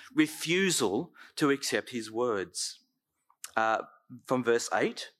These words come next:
follow with me. "Do not harden your hearts as you did in the rebellion during the time of testing in the wilderness, where your ancestors tested me and tried me, though,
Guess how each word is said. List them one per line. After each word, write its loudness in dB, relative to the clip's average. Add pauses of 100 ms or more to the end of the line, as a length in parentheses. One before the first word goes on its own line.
(1200)
follow 2
with 0
me. -2
"Do 2
not 4
harden 2
your 2
hearts -2 (380)
as 0
you 0
did 2
in 2
the 2
rebellion 2
during -2
the 0
time -2
of -6
testing -6
in -2
the -6
wilderness, -2 (320)
where 2
your 4
ancestors 2
tested 0
me 2
and -2
tried 2
me, 0 (180)
though, 0